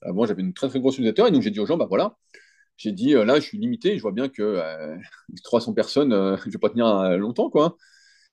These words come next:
Et, euh, voilà, si ça vous intéresse, euh, si j'apprends à quelqu'un, tout ça. » Et en fait, bah, les gens étaient pas, étaient pas chauds, quoi. Ils disaient, « Oui, mais, euh, faut que ce soit moins cher. Et puis, il faut que quand même, toi, tu regardes, euh, tu vérifies. » En fait, ce qu'ils, ce qu'ils veulent,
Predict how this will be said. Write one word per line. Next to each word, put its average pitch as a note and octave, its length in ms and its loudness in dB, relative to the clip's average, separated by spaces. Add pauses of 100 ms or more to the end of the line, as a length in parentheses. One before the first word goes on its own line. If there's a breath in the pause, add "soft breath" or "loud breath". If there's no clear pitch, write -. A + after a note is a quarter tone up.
Et, A#2+ 160 6
euh, A#2 100 6
voilà, C3+ 180 2
si F#3 80 -10
ça B2+ 80 0
vous G#2+ 100 -6
intéresse, C#3 480 -2
euh, G#2+ 140 2
si - 160 -14
j'apprends G#2+ 240 -4
à - 20 -6
quelqu'un, G#2+ 320 -2
tout - 100 -14
ça. » A#3 260 0 (260)
Et - 60 -10
en F#2 60 -8
fait, C3 140 2
bah, A2+ 100 2
les G#2 120 0
gens A#2+ 180 2
étaient G2 180 0
pas, A#2 540 6
étaient A2+ 120 -4
pas C#3 160 2
chauds, C#3 160 -8
quoi. G2+ 120 -4
Ils - 40 -6
disaient, « G2 140 -4
Oui, E3 320 -2
mais, C3 180 2
euh, A#2+ 160 0 (340)
faut C3 80 -6
que - 40 -6
ce - 40 -12
soit B2+ 100 2
moins B2 120 0
cher. D#3 340 0
Et C#3 80 0
puis, - 120 -20
il - 40 -20
faut A#2+ 100 -8
que C3 100 -2
quand C3 120 2
même, C3 200 0
toi, C#3 120 4
tu C3+ 120 -8
regardes, C3+ 680 0
euh, A2 280 2 (320)
tu C3+ 120 -4
vérifies. » C3 640 -2 (240)
En G2+ 60 -12
fait, C#3+ 160 2
ce - 80 -14
qu'ils, G2 320 -6
ce - 100 -20
qu'ils G#2 160 -6
veulent, B2 280 4